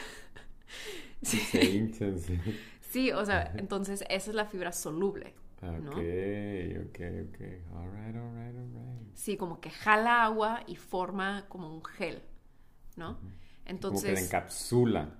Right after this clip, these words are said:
Speaker 2: Sí, imagínate esa fibra como,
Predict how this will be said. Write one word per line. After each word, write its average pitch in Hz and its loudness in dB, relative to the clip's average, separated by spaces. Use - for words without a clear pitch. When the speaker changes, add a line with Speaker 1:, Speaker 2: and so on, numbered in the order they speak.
Speaker 2:
Sí, 196 -2
imagínate 214 -2
esa 202 -6
fibra 202 0
como, 160 -10